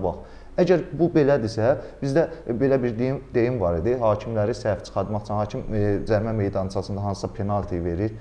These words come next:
e, belə deyir ki, futbolçu qəsdən yıxdı onu, nə qarşısa penalti verdi, qısa deyim də fikrimi aydına. E, deyirlər ki, bəs penalti verilmişdisə, həmin futbolçuda, müdafiəçidə sarısı var bir dənə. Ona niyə sarı göstərmədi? Qırmızı demirik, sarı niyə göstərmədi?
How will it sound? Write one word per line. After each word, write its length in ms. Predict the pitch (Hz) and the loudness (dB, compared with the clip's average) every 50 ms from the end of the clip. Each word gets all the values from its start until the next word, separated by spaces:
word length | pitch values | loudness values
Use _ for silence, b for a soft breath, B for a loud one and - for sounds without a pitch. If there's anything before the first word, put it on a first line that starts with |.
| B B B B B B B - | B B B B B B B -4
e, 120 | 101 98 92 90 92 87 | -2 -2 0 0 -2 -2
belə 220 | - 101 107 113 90 | 0 0 0 0 0
deyir 160 | 107 98 - | 0 -2 -2
ki, 120 | - 123 107 - B B B B B B B B - - - - - - | -4 -6 -6 -8 B B B B B B B B -20 -20 -20 -20 -18 -12
futbolçu 420 | - 110 107 104 107 104 - - 113 - | -8 -4 -2 0 0 0 0 -2 -2 -4
qəsdən 380 | 101 - - - 110 107 101 92 | -4 -4 -2 -2 -2 0 0 -2
yıxdı 260 | 92 - - - 101 | -2 -4 -4 -4 -2
onu, 200 | 92 90 87 85 82 | -2 -2 -2 -2 -4
nə 80 | 87 90 | -4 -2
qarşısa 320 | 87 90 85 92 - - - - | -2 -2 -2 -2 -4 -6 -8 -6
penalti 380 | 92 95 95 95 92 90 85 78 | -4 -4 -2 -2 -4 -4 -4 -4
verdi, 340 | 82 82 82 80 123 127 113 - - - - - - | -4 -4 -4 -2 -4 -4 -6 -8 -18 -20 -20 -20 -20
qısa 220 | - - 107 101 90 | -10 -4 -4 -2 -2
deyim 160 | 90 85 85 | -2 -4 -4
də 140 | 87 104 107 | -4 -6 -6
fikrimi 320 | - - - - 95 95 87 85 | -8 -12 -10 -8 -6 -6 -6 -6
aydına. 260 | 82 80 85 85 82 82 B B B B B B B - - - | -6 -6 -6 -8 -8 -10 B B B B B B B -20 -18 -12
E, 160 | - - 92 92 92 85 87 113 | -8 -6 -6 -4 -4 -6 -4 -4
deyirlər 340 | 123 131 127 120 117 110 113 | -2 0 0 0 0 -2 -2
ki, 80 | 113 | -6
bəs 160 | - 117 110 - - | -6 -8 -8 -8 -8
penalti 400 | - 117 120 120 113 107 113 101 | -6 -4 -2 -2 -2 -2 -2 -2
verilmişdisə, 720 | 104 101 98 98 98 101 104 107 - - - - 85 82 - - - - - - - | 0 0 0 0 -2 -4 -4 -6 -8 -12 -12 -10 -10 -10 -10 -12 -18 -20 -18 -12 -6
həmin 240 | 110 110 117 127 123 117 | -4 -4 -2 -4 -4 -6
futbolçuda, 480 | 117 104 92 101 98 90 - 110 120 123 | -6 -4 -2 -2 -4 -4 -4 -6 -4 -4
müdafiəçidə 560 | 107 104 101 92 - 104 95 - - 113 117 | -2 -2 -2 -2 -2 -4 -4 -4 -6 -6 -6
sarısı 480 | 107 110 - 92 85 85 82 - 90 78 | -6 -6 -4 -4 -4 -4 -6 -6 -8 -8
var 160 | 71 73 71 | -8 -8 -8
bir 160 | - 69 73 | -8 -10 -10
dənə. 240 | 76 71 B B B B B B B - | -10 -12 B B B B B B B -6
Ona 220 | 110 117 127 135 | -4 -2 -2 -2
niyə 220 | 131 120 113 113 110 | -2 -2 -2 -2 -2
sarı 240 | 110 - 95 92 92 90 | -2 -2 -2 -2 -2 -2
göstərmədi? 540 | 95 85 - - - 87 82 82 78 - - - | -4 -6 -6 -6 -6 -6 -6 -6 -8 -8 -8 -6
Qırmızı 380 | 104 90 95 98 90 101 92 | -4 -2 -2 -2 -2 -4 -4
demirik, 260 | 98 87 85 80 78 | -4 -4 -4 -6 -8
sarı 260 | - - - 90 90 98 98 | -8 -6 -6 -4 -4 -4 -4
niyə 220 | 90 87 87 82 - | -4 -4 -4 -6 -6
göstərmədi? 720 | 82 76 - - 95 80 78 76 73 73 - - - | -8 -10 -10 -8 -10 -8 -8 -8 -10 -12 -14 -18 -20